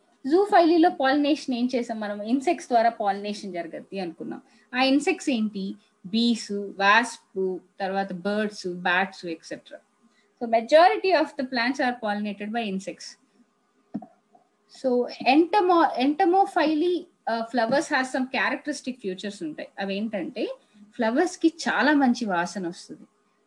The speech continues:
So, for example, jasmine గానీ, rose కానీ, ఎప్పుడైనా సరే ఇవి పువ్వుల్ని cut చేస్తున్నప్పుడు ఖచ్చితంగా వాటిలో చీమలు గానీ, చిన్న చిన్న పురుగులు గానీ ఖచ్చితంగా ఉంటాయి. అసలు rose అయితే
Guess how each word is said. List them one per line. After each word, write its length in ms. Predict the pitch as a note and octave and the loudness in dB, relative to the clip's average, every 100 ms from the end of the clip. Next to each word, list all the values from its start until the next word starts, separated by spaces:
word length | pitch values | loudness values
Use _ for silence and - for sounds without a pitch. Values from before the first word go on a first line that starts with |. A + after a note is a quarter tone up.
| - | -18
So, 100 | G3+ | -16
for 540 | - - - B3+ A3 G#3 | -16 -16 0 2 2 0
example, 400 | A3+ G#3+ G#3+ G3 | -2 -2 -4 -4
jasmine 640 | G3 F#3+ A#3+ C4+ B3 A3 | 0 2 0 0 0 0
గానీ, 260 | G3+ G#3 A3 | -2 -4 -4
rose 360 | F#3 G#3 A#3+ | -4 -2 -4
కానీ, 420 | - F#3+ G3 G#3 A#3 | -4 -6 -6 -8 -8
ఎప్పుడైనా 560 | A3+ - C4+ B3+ D4 | -8 -2 0 2 4
సరే 240 | E4+ C4 A3 | 4 2 0
ఇవి 440 | A#3+ A#3+ A3+ A#3 - | 0 -2 -2 -4 0
పువ్వుల్ని 460 | B3+ C#4 D#4 C#4 | 2 4 4 2
cut 320 | C4 G#3+ - B3 | 0 -4 -4 -4
చేస్తున్నప్పుడు 560 | A#3+ A3+ F#3+ G3 C4 | -4 -6 -10 -8 -8
ఖచ్చితంగా 600 | C4 B3 - B3 A#3 B3+ | -8 -10 -8 -8 -4 -2
వాటిలో 440 | A#3 G#3 G#3 F#3+ F#3 _ _ | 0 -2 -4 -8 -8 _ _
చీమలు 540 | - - C4 C4 C4 A3+ | -10 2 4 4 2 0
గానీ, 320 | G#3 G3+ G3+ | -2 -4 -8
చిన్న 240 | G#3 A3+ | -8 -8
చిన్న 180 | A3 A#3 | -6 -6
పురుగులు 400 | A3+ A3+ A3+ B3 | -4 -4 0 0
గానీ 240 | A3 G3+ | 0 -4
ఖచ్చితంగా 600 | G#3+ A3 - C4 B3 A#3+ | -6 -8 -6 -2 -2 -2
ఉంటాయి. 300 | A3 F#3+ D#3 - _ _ _ _ - | -4 -6 -10 -14 _ _ _ _ -8
అసలు 300 | B3 C4+ B3 | 0 0 0
rose 360 | A3 A#3+ E4 F4+ | 2 4 4 4
అయితే 220 | C4+ | 0